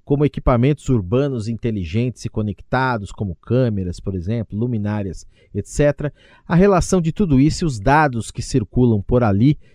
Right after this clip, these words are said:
e orientam as políticas públicas e o funcionamento da cidade e segurança de dados. Todos esses dados, eles têm que estar muito bem protegidos, primeiro para assegurar o funcionamento dos próprios sistemas, um bom funcionamento,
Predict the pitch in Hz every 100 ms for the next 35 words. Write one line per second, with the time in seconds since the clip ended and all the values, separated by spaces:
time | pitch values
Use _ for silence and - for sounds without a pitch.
0 | _ 107 120 104 117 135 113 104 - 104
1 | 120 - 98 - 120 113 101 107 127 131
2 | 120 123 117 107 98 - 110 - 143 143
3 | 151 - _ _ - 160 202 - - -
4 | 175 160 160 180 220 - 185 165 127 113
5 | 87 - - - _ _ - - 233 247
6 | - 175 160 185 202 196 - 185 - -
7 | 160 160 165 147 160 - 165 - 143 95
8 | 117 160 190 - - _ _ - - 151
9 | 202 214 190 - 180 160 147 143 147 135
10 | 147 139 127 135 120 - 135 127 - 117
11 | - 139 160 113 110 87 117 147 135 _
12 | - - - 120 - 135 165 151 247